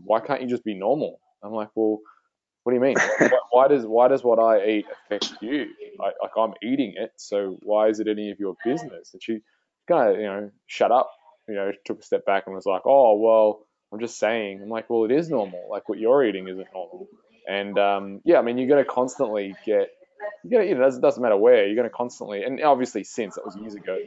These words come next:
Speaker 1: but since that time, like, it's like, well, you, you know, you gotta, you gotta stand up and, and shout what you believe in, because you, it is gonna get challenged. And a lot of the time people just like, you know, "I wish it wasn't challenged," but the truth is, like, the challenge, you gotta see the challenges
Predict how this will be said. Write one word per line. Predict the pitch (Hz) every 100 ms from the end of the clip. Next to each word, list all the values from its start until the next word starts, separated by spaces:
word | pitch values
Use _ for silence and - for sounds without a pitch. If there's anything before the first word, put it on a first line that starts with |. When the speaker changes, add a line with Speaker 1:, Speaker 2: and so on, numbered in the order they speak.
| - - - -
Speaker 1:
but | 113
since | - 151 156
that | 123 101
time, | - 127 101 90 101
like, | 95 92
it's | 98 110
like, | 104 101
well, | 104 104 101 101 -
you, | 107 104
you |
know, | 104
you | 98 104
gotta, | 120 113 110
you | 113
gotta | 117
stand | - 107 98 101
up | 104 -
and, | 95 - 95
and | 92 92 _ -
shout | - 127 110
what | 107
you | 107
believe | 131 120 101 92
in, | 92 98
because | 98 113
you, | 107 113
it | 120
is | 156
gonna | 156 147
get | 110
challenged. | - 95 92 120 - _ _ _ - -
And | 113
a | 117
lot | 123
of | 113
the | -
time | 113
people | 104 110 -
just | -
like, | 107 98
you | 107
know, | 92
"I | 95
wish | 107 -
it | 95
wasn't | 107 120 135 143
challenged," | - 95 90 98 -
but |
the | 110
truth | - 123 120
is, | 120 -
like, | 113
the | 110
challenge, | - 127 135 123
you | 104
gotta | 123
see | 113
the | 117
challenges | 110 110 107 101 98 -